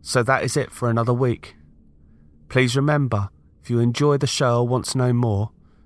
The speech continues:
please follow us on Twitter at True Crime Fix Pod. That's at True Crime Fix Pod on Twitter.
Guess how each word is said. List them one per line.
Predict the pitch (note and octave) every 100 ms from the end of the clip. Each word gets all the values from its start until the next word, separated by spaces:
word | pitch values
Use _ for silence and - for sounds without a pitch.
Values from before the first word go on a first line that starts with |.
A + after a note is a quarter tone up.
| -
please | - C3 B2
follow | - D3 C3
us | A#2 -
on | A#2
Twitter | G#2+ - B2+ - G2 - - - _ - - -
at | B2+ - - -
True | - - C3+ C3
Crime | - - A#2+ A#2+ A2
Fix | - B2 - - -
Pod. | - G#2+ A2+ - _ _ _ _ - -
That's | G#2 - - _
at | B2+ C3 - - -
True | - C3+ B2+
Crime | - B2+ B2+ A#2
Fix | - B2 -
Pod | - - A#2+ A2 - - -
on | A#2
Twitter. | - C3+ - A2+